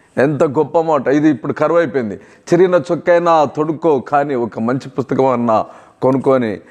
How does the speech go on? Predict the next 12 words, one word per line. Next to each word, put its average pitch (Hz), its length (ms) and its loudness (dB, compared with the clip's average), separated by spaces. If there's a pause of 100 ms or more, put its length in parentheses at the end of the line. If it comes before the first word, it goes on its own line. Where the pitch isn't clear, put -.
(240)
కందుకూరి 139 380 0
వీరేశలింగం 117 640 0
పంతులు 113 400 -2
గారు. 104 200 2
అంటే 135 300 -2 (400)
మానవ 175 560 2
మృగం 151 760 -2 (280)
నెతన్యాహు 165 880 0
అంటూ 139 420 2 (420)
అంతర్జాతీయ 165 640 0
అంశాల 151 380 -2
మీద 131 340 0